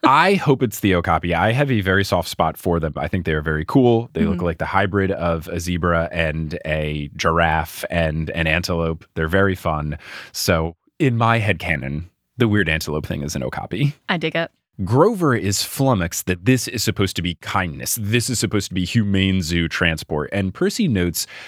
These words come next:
Speaker 1: that Grover would probably have left the truck to beat up the drivers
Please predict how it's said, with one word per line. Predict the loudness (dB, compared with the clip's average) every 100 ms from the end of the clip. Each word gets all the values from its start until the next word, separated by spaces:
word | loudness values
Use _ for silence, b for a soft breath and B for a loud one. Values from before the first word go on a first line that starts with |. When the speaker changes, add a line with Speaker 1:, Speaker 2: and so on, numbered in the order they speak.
| B
Speaker 1:
that | 0 0 0 -6 B -8 -2
Grover | 4 4 4 2 0 0 B
would | -4 2 4 4
probably | 2 0 2 0 0
have | 0 0
left | 2 2 2 0 0
the | 0
truck | 4 4 4 -2 B -4
to | 0 0
beat | 2 2 4
up | 4 2 _ B B
the | 2 6 6 4 2
drivers | 2 4 6 4 2